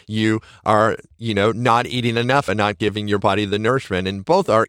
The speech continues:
equally as impactful on our health and detrimental. But let me just use my example. And, uh, this is one I use on my Yelp podcast. If you wanna go there, I go a little more in depth in this, but it is a rationalization where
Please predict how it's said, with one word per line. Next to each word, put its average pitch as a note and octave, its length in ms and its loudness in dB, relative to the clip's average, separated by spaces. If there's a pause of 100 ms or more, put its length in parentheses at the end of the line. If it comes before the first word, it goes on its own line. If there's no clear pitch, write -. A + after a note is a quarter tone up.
equally A2 580 -2
as G#2+ 160 -4
impactful A#2 640 -2
on G#2 160 0
our G#2 180 0
health C3+ 380 0 (440)
and G#2 260 -2 (160)
detrimental. A#2+ 840 0
But G2+ 200 -2
let C#3 180 0
me D3+ 80 0
just C#3+ 240 -2
use A2 420 -2
my A#2 380 -2
example. F2+ 720 -4 (320)
And, G#2 300 0
uh, F#2+ 200 2
this A#2 220 -4
is C#3 100 -2
one A#2+ 220 2
I A2 40 2
use G#2+ 260 -2
on A2 80 0
my G#2+ 80 -2
Yelp A2 240 0
podcast. G2 420 0
If G#2+ 160 -6
you A2 60 -6
wanna G#2 180 0
go G2+ 140 0
there, G2+ 180 2
I G2+ 80 0
go G#2 160 2
a - 20 4
little B2 320 0
more A2+ 220 0
in G2 80 -6
depth F2+ 260 -4
in F#2 120 -6
this, F#2 180 -4
but G#2+ 180 -2
it A#2 120 -2
is A#2+ 120 -6
a D3 80 0
rationalization B2 1040 -2 (340)
where G2+ 460 2